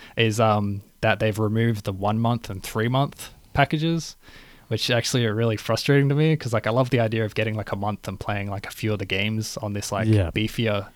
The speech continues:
Speaker 1: like, mini Game Pass virtual console
Speaker 2: Yeah,
Speaker 1: thing.
Speaker 2: yeah.
Speaker 1: But you
Speaker 2: Mm.
Speaker 1: can't. You have to buy, like, you have to pay, like, a big subscription. Like, it's not, it's, like, slightly less than PlayStation Plus, I think, and Xbox Live Gold,
Speaker 2: Yeah.
Speaker 1: I think, like,
Speaker 2: Okay.
Speaker 1: here. 'Cause I think it's seventy dollars here for those two.
Speaker 2: Yeah.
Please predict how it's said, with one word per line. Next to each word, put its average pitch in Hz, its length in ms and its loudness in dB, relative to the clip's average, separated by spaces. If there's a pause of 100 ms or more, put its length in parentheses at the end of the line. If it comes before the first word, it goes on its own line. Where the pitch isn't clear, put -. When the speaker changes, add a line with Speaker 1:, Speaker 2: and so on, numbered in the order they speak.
(260)
Speaker 1:
like, 101 300 -4 (400)
mini 113 340 0
Game 104 320 0
Pass 117 560 2
virtual 120 320 0
console 139 540 0
Speaker 2:
Yeah, 120 100 8 (140)
Speaker 1:
thing. 101 80 2
Speaker 2:
yeah. 101 200 2 (340)
Speaker 1:
But 123 100 4
you 131 80 6
Speaker 2:
Mm. - 20 -6
Speaker 1:
can't. 151 320 6
You 117 60 2
have 131 100 2
to 117 80 -2
buy, 123 240 6
like, 113 300 2
you 123 120 -2
have 139 100 0
to 131 60 -12
pay, 123 140 2
like, 113 160 0
a 101 60 -6 (160)
big 117 240 0 (160)
subscription. 120 420 -8
Like, 127 120 4
it's 143 100 2
not, 175 180 4 (140)
it's, 131 140 0
like, 131 180 4
slightly 143 480 6
less 123 280 2
than 107 240 -2
PlayStation 101 420 -2
Plus, - 280 -2
I 156 60 -2
think, 160 300 -2
and 98 240 -4 (240)
Xbox - 420 -6
Live 107 200 -2
Gold, 120 280 -2 (280)
Speaker 2:
Yeah. 131 540 4 (180)
Speaker 1:
I - 60 -12
think, 135 320 -4
like, 143 180 8
Speaker 2:
Okay. 104 120 6
Speaker 1:
here. 135 160 0 (180)
'Cause - 100 -10
I 110 60 2
think 135 120 4
it's 117 100 2
seventy 107 320 2
dollars 95 280 -2
here 95 160 -6
for - 120 -10
those 98 240 -6
two. 107 200 -12
Speaker 2:
Yeah. 90 220 0